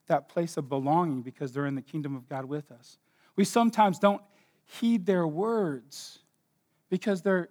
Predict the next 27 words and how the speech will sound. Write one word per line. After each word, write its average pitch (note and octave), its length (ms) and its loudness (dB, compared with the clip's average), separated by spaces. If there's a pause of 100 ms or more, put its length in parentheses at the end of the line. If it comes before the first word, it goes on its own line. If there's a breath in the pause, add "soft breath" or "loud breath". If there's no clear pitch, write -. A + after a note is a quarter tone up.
immature F3 920 -2 (260)
or E3+ 160 2
they're D#3+ 180 0
just F#3 420 -6
new F#3 280 0
to D#3+ 80 -8
the B2+ 100 -14
faith. E3 560 -4 (120)
And, C3 180 -14 (320 soft breath)
"Oh, C#4 240 8
I'm A#3 140 4
glad C4+ 320 4
you're A3+ 100 2
<laughs> A3 200 2
really E4+ 200 4
excited, G#3 600 6
but - 140 -2
that'll A3+ 300 6
wear - 200 6
off F3 280 6
sooner G3 280 -2
or F3+ 60 4
later. G3 260 2
Don't B3 200 2
worry F4+ 240 0
about D#3 340 4
it." G#2+ 160 -12